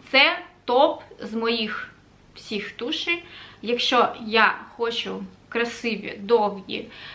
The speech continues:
підкручені вії, конкретно для себе, конкретно для мого типажу, для моїх вій,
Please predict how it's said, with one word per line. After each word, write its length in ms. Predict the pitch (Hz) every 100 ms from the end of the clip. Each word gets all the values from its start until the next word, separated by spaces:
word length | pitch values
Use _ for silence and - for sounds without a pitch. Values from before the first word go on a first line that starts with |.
| -
підкручені 800 | 247 240 - 262 240 - 202 196
вії, 380 | 190 262 311 220
конкретно 600 | 233 233 240 240 233 208
для 180 | 190 208
себе, 420 | - 254 311 220
конкретно 600 | 208 220 220 240 240 220
для 160 | 190 208
мого 380 | 214 214 214 196
типажу, 720 | 226 - 202 208 285 330 -
для 200 | 202 208
моїх 540 | 214 220 220 214 208 208
вій, 380 | 196 269 339